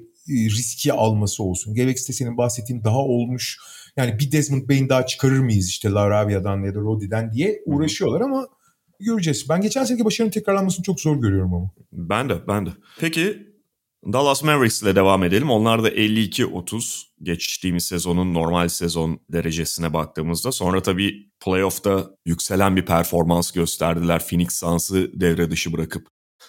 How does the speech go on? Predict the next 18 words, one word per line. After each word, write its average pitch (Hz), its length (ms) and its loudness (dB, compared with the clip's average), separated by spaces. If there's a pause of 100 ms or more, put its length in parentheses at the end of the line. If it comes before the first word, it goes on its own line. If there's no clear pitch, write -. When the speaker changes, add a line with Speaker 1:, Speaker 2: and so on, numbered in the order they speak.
(140)
Speaker 2:
konferans 90 500 0
finaline 82 360 0
kadar 107 260 0
gitmişlerdi. 98 840 -2 (200)
Fakat 147 360 -2
bu 180 80 -2
takımda 135 420 0
sonuçta 143 540 0 (500)
off-season'da 127 580 0
önemli 131 440 4
değişimler 131 480 0
yaşadı. 107 480 0
Yani 90 300 0
o 123 160 2
çekirdeğin, 98 540 0
geçen 98 320 0
sezonki 101 440 -4
çekirdeğin 104 840 -2